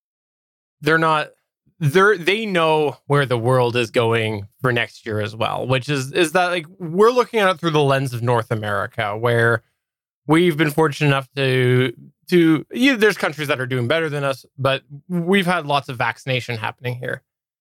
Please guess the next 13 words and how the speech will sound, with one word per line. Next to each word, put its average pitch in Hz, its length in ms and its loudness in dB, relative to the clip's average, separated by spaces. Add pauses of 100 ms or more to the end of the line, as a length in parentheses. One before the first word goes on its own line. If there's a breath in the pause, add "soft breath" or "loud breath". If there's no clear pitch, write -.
(120)
Worldwide, 196 580 2 (480)
lots 156 240 0
of 139 60 -14
places 131 540 -4 (340)
are 139 80 0
still 156 320 0
waiting. 123 400 -2 (880)
But 175 240 -2 (160)
then 214 220 -2
you 202 140 -2
look 180 200 0
at 151 120 0
us 151 360 -4